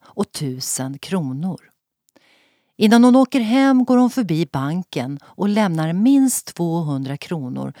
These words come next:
på sitt eget konto. Resten av pengarna köper hon matvaror för eller tar med hem för andra utgifter. Andra saker har också förändrats i Annas liv. En dag berättade Annas man att han inte skulle slå henne mer.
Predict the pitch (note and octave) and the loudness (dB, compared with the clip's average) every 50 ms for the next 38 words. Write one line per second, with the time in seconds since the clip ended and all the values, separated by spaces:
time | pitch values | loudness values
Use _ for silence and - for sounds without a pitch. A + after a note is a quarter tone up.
0 | - - _ - - D#3+ - - D3+ - F3 D#3 B2+ B2+ - - - - F3 D#3 | -20 -20 _ -10 -8 -6 -6 -6 -6 -6 -6 -6 -6 -8 -10 -14 -12 -10 -10 -8
1 | C#3 C#3+ - _ - - - - D#3+ - _ _ _ _ _ _ _ _ _ _ | -8 -10 -14 _ -16 -16 -14 -14 -16 -16 _ _ _ _ _ _ _ _ _ _
2 | _ _ _ _ _ _ _ _ _ _ _ _ F3 G3 A#3+ A#3+ - - - B3 | _ _ _ _ _ _ _ _ _ _ _ _ 2 4 4 4 4 2 2 2
3 | C4 B3 - E3+ D#3+ D3+ D3+ D3+ D3 D#3+ D#3+ - - F3+ E3 - - F#3 F#3 F3+ | 2 2 0 -2 -2 0 0 0 -2 -2 -2 -2 -2 -2 -4 -2 -2 -2 0 2
4 | G3+ G#3+ G#3+ D#3 B2+ B2+ - - C#3 F3+ F#3 G3 G#3 A3 A3+ A3+ G#3 - - - | 2 2 2 2 0 -4 -8 -8 -4 -2 0 0 0 0 0 0 -2 -4 -6 -6
5 | C3 C3+ C3+ C#3 D#3 - - - - - G#3 B3 B3+ - - C4 A3+ E3+ D3+ D#3+ | -6 -4 -6 -6 -8 -10 -14 -16 -8 -4 -2 0 0 0 0 0 0 0 0 -2
6 | D#3+ C#3 C#3+ C3 B2 C3 C3+ - - C#3+ D3 C#3 B2+ - - B2+ C3 C3+ - - | -4 -4 -4 -4 -6 -6 -8 -8 -8 -6 -6 -6 -8 -8 -10 -10 -12 -12 -14 -16
7 | - - C3+ - - - - - E3 D#3+ - _ _ _ _ _ _ _ _ _ | -16 -16 -16 -16 -18 -18 -16 -16 -16 -16 -18 _ _ _ _ _ _ _ _ _
8 | _ _ _ _ _ _ _ _ _ _ _ _ _ _ _ _ _ _ _ _ | _ _ _ _ _ _ _ _ _ _ _ _ _ _ _ _ _ _ _ _
9 | _ - C4+ C4+ A#3+ A3 A3 C#4 C#4 - - F#3+ D3+ C#3+ D3 - - D#3 D#3+ E3 | _ 2 4 4 4 4 4 2 0 0 0 -2 -2 -2 -4 -6 -6 -6 -4 -2
10 | D#3 G#3 G3+ G#3+ B3 - - - C#4 B3 - B3+ F#3 C3+ B2+ C3 C3+ B2+ C#3 C3 | 0 0 0 0 0 0 -2 -2 -2 -2 -2 -2 -2 -2 -4 -6 -6 -8 -10 -10
11 | - - - - D#3+ D#3 C3+ C3+ C3+ C3+ C3 C#3 - - - - - - E3 D#3+ | -10 -12 -10 -8 -8 -8 -8 -8 -10 -10 -10 -10 -10 -12 -12 -14 -14 -14 -16 -18
12 | - _ _ _ _ _ _ _ _ _ _ _ _ _ - - - E3 G3+ A3+ | -20 _ _ _ _ _ _ _ _ _ _ _ _ _ 0 2 4 4 4 4
13 | D3+ D3 C#3+ C#3 C#3+ C#3+ C#3+ G3+ F#3 D3 B2+ - - - D#3+ D#3 - - E3+ E3+ | 2 0 -2 -4 -6 -4 -4 -2 -2 -2 -4 -4 -6 -6 -6 -6 -6 -6 -4 -4
14 | F#3 F#3+ G3 F#3 - - - C3 B2+ C#3 C#3+ D3+ - - D#3 - E3+ E3+ G3+ G#3+ | -4 -2 -4 -4 -4 -6 -8 -10 -10 -10 -12 -12 -12 -12 -8 -6 -2 0 0 0
15 | F3 - C3+ - - - D#3 D#3 F#3+ - - - - B3+ B3+ C4 B3+ A3 A#3+ A3 | -2 -2 -6 -10 -10 -8 -6 -4 -4 -4 -4 -2 -2 0 2 2 2 2 2 2
16 | G3+ F3 C#3+ - - - - E3 D#3 | 2 0 -2 -4 -6 -10 -12 -14 -18